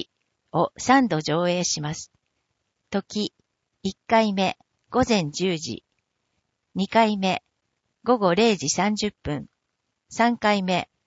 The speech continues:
午後三時。ところ、文化センター。内容、男性の戸籍を持ちながら、女性弁護士として、マスコミや講演などで全国を飛び回る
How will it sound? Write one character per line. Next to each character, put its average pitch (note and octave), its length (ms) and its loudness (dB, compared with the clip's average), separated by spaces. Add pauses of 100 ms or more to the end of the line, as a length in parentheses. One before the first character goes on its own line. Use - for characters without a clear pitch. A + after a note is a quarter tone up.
(160)
午 A#3 140 -2
後 G3+ 120 0
三 F3+ 300 0
時。 C3 240 -8 (960)
と G#3+ 100 -2
こ A3+ 200 2
ろ、 G#3 180 4 (240)
文 A#3+ 200 0
化 B3 140 2
セ A3 200 0
ン F3+ 80 -6
タ C#3 360 -2
ー。 - 200 -20 (1040)
内 A3+ 280 4
容、 G#3 320 0 (760)
男 A#3+ 240 4
性 C4 240 4
の B3 120 2
戸 A3+ 140 0
籍 A3+ 300 0
を A3 80 4
持 G3+ 120 0
ち G#3 140 -4
な G#3 140 2
が F3+ 160 0
ら、 D#3+ 260 0 (520)
女 G3+ 120 2
性 C#4 260 4
弁 C4 200 2
護 B3 120 0
士 - 140 -4
と F#3 120 0
し - 120 -4
て、 - 260 0 (360)
マ F3 140 0
ス - 100 -12
コ G#3 160 -2
ミ G3+ 100 0
や G3 240 0 (160)
講 A#3 200 2
演 B3+ 180 4
な A#3 120 4
ど G3+ 160 0
で D#3 220 0 (320)
全 B3 240 2
国 G#3 140 -2 (180)
を E3 40 -2
飛 F#3 140 -2
び G#3 140 -2
回 G3+ 240 0
る D3 240 -2